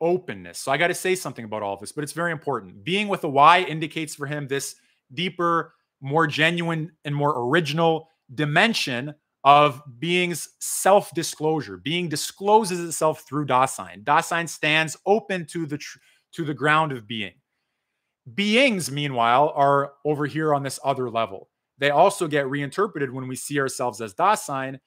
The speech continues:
and when we see Dasein on the basis of this ground. So, a million more points to make here. Heidegger says that in modernity, the human being has become interpreted as self-certain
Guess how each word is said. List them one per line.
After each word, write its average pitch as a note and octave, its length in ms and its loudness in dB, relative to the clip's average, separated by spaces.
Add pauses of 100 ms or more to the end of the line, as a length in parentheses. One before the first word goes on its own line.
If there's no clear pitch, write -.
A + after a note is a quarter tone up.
(180)
and C3+ 100 -10
when C3+ 100 -8
we C3+ 80 -6
see C#3+ 180 -8
Dasein B2 600 -2
on A#2+ 100 -8
the A2+ 60 -10
basis A2+ 340 -10
of G#2 80 -20
this G#2 160 -16
ground. F2+ 300 -12 (1000)
So, A#2+ 340 0 (380)
a C#3+ 80 0
million G3 340 4
more F3 220 2
points D#3 340 -4
to B2 60 -10
make A2 220 -8
here. - 260 -20 (440)
Heidegger A#3+ 420 2
says F#3+ 320 2
that F3 180 2
in F3 180 -2
modernity, F3+ 880 0 (580)
the D3 60 -4
human A3+ 380 -2
being F#3+ 320 2
has D#3+ 240 0
become D#3+ 400 -4
interpreted D3 840 0 (480)
as D#3+ 400 4 (420)
self-certain - 1700 0